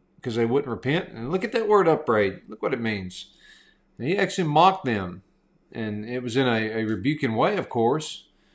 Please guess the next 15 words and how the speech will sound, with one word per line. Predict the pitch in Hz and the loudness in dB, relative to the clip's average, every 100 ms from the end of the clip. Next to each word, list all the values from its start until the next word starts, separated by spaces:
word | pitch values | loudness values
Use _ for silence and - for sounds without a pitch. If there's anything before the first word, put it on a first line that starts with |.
| _ _ _ _ - | _ _ _ _ -8
Uh, | 107 104 101 98 101 104 | -2 2 2 0 -4 -4
you | 113 113 | -2 2
have | 123 110 | 2 2
the, | 113 117 107 104 - _ - - | 4 4 4 0 -6 _ -20 -16
uh, | 113 113 110 113 | -10 -8 -6 -6
it | |
says | - 123 | -4 -2
he | 104 123 | 2 4
upbraided | 131 127 131 123 | 4 4 4 4
his | 131 | 0
disciples. | - 131 - 190 190 98 87 | -2 -2 4 6 4 -4 -12
He | 113 | -6
actually | 123 127 127 117 95 _ _ _ _ - | -4 -2 -2 -2 -4 _ _ _ _ -16
mocked | 92 113 156 - | -4 2 2 2
them | 156 208 147 90 | 2 2 2 -2